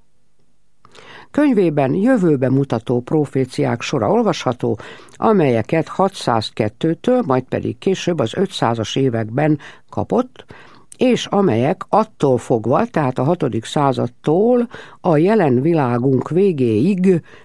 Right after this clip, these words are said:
terjedő időszakot ölelik fel, tehát ilyen abszolút klasszikus történeti vázlatproféciák. Ez az egyik nézet. Ezzel szemben a másik elgondolás szerint egy, ö, a könyvet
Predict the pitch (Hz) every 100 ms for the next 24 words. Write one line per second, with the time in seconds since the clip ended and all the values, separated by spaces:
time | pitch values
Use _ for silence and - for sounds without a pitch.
0 | - 185 185 151 123 113 101 208 175 127
1 | 110 - 135 151 151 - - - - 185
2 | 127 95 - - 233 185 - - - 151
3 | 160 - 214 196 247 - - 160 139 -
4 | 151 - - 123 131 110 - - - -
5 | - - 143 131 139 110 113 - 95 -
6 | - 135 117 117 110 - 110 - - -
7 | - - - - - - - - - -
8 | 214 - 117 107 110 113 120 - 131 123
9 | 120 120 120 - - - - - - -
10 | - - 240 196 240 240 233 - 143 139
11 | 135 127 - 139 196 247 - 135 151 151
12 | 135 123 120 78 - - 190 170 175 -
13 | 208 - - 147 135 131 - 226 151 127